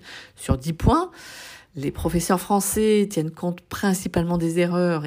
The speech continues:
et attribuent souvent des notes plus sévères. Et les professeurs espagnols, eux, sont plus dans la valorisation des réponses positives et donc ont souvent des notes moins sévères,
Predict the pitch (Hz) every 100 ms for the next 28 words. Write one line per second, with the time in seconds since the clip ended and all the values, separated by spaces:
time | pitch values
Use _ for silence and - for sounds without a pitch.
0 | - 180 180 175 175 175 165 - - 226
1 | 208 220 202 160 151 156 - - 147 190
2 | 196 339 330 139 - _ _ _ - -
3 | - - - - - - - 156 165 156
4 | 151 170 156 156 160 208 247 220 202 220
5 | 165 156 208 185 143 135 160 196 208 208
6 | 202 196 202 170 165 165 151 160 151 156
7 | - 320 247 - - - - - - 180
8 | 175 175 220 247 - 165 170 - - 160
9 | 190 214 160 175 185 170 156 165 180 196
10 | 226 247 254 - - - 233 190 180 202
11 | 180 -